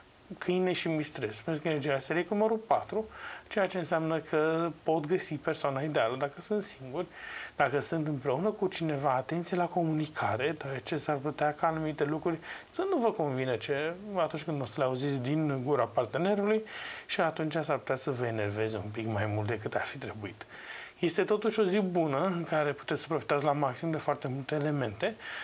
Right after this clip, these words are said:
însă o să vă simțiți obosiți la sfârșit din cauza sur-, energiei care este efectiv stoarsă din dumneavoastră,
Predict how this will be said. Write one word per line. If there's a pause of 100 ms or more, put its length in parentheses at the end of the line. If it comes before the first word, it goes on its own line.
(100)
însă
o
să
vă
simțiți
obosiți
la
sfârșit
din
cauza
sur-, (340)
energiei
care
este
efectiv (280)
stoarsă
din
dumneavoastră,